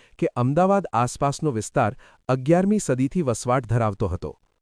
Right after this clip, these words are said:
તે સમયે આ વિસ્તાર આશાપલ્લી અથવા આશાવલ તરીકે ઓળખાતો હતો. અણહિલવાડના સોલંકી રાજા કર્ણદેવે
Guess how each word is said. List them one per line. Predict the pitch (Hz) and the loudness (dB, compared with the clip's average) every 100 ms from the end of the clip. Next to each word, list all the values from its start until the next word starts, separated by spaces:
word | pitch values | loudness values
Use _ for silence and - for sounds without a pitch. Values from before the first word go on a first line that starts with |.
| _ _ _ - | _ _ _ 0
તે | 147 165 | 2 2
સમયે | - 139 151 - | 2 2 2 2
આ | 123 | 0
વિસ્તાર | 113 - 139 120 160 - _ - | 0 -2 0 0 -4 -20 _ -2
આશાપલ્લી | 107 - 151 151 156 208 _ - | -2 0 -2 0 -2 -4 _ -6
અથવા | 160 180 - | -2 -2 -4
આશાવલ | 98 - - 170 180 | -2 -2 0 2 2
તરીકે | 160 110 101 175 | 0 -2 0 2
ઓળખાતો | 131 104 107 101 | 2 0 -4 -4
હતો. | 82 87 76 _ _ _ _ _ _ _ - | -6 -8 -12 _ _ _ _ _ _ _ 0
અણહિલવાડના | 139 143 214 196 185 175 196 | 2 4 4 4 4 4 0
સોલંકી | - 123 127 143 - | 2 0 0 0 0
રાજા | 117 107 131 | 0 0 -2
કર્ણદેવે | - 113 113 110 131 | 0 0 0 2 2